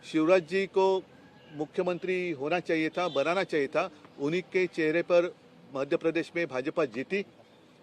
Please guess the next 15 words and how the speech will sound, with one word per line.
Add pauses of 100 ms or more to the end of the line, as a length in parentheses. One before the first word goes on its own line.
(520)
और,
अ,
उनको
तो
मामा
बनाया
गया। (1400)
फिर (260)
कुछ,
अ,
ज़्यादा
नाराज़गी
नहीं
होनी
चाहिए,